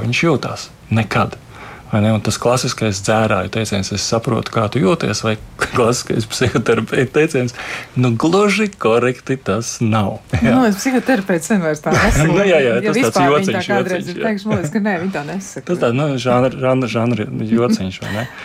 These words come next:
Speaker 1: Nu, tā tad divas lietas ir, ir dusmu izpausme un, un dusmu, ā, dusmu jušana. Un tagad, tagad ir, ir vēl viena lietiņa, tāda neliela atkāpe no klasiķiem. Ir, man liekas, tas bija Aristoteles, kurš teica tā,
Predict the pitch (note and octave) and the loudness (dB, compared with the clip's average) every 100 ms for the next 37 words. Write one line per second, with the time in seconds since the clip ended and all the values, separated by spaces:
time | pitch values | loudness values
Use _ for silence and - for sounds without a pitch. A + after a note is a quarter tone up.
0 | - B2+ F3+ G3 B2+ E3+ C#3 D3 A#2+ F#2+ | -4 0 2 2 2 2 2 2 0 0
1 | - G#2 B2 A2 D3 - F3 - D#3 B2 | -6 -4 -4 -2 -4 -2 -4 0 0 0
2 | B2+ A2+ A2+ A#2+ A2+ A#2 C#3+ - B2+ A2+ | -2 -4 -2 -2 -2 -2 -4 -4 -2 -2
3 | A2+ A2 - A2 G#2 G#2+ A2 C3 A#2+ A#2 | -2 -2 -2 -2 -2 -2 -2 -2 0 0
4 | B2+ - - G#2 - - - - - A2+ | 0 -4 -8 -10 -16 -14 -14 -16 -4 0
5 | D#3+ F3 - - - - D3+ B2 - C3+ | 2 2 0 -10 -8 -2 0 0 0 0
6 | C#3 D#3 C#3 A#2+ - F#3 D3 A2+ A2+ E3 | 0 0 -2 -2 -8 -6 0 2 4 4
7 | G3+ F#3+ E3+ C#3+ C#3 C3 C3+ A#2+ G#2+ C3+ | 4 2 2 0 2 2 4 4 2 -2
8 | - A2+ G#2+ A2 A2+ A2+ G#2+ A2+ A2+ C3 | -2 -2 -2 -2 -2 -2 -2 0 0 0
9 | G2+ - G2+ G2+ G2 C2 A#2+ B2+ C#3 D3+ | -6 -4 -4 -4 -4 -4 -2 -2 0 2
10 | F3+ - D3 A2 G#2+ A2+ - - - A#1+ | 0 0 -2 2 2 0 -2 -6 -4 -6
11 | A#2+ - G#2 - A2+ A2 - G#2+ | -6 -6 -8 -2 -2 -2 -2 0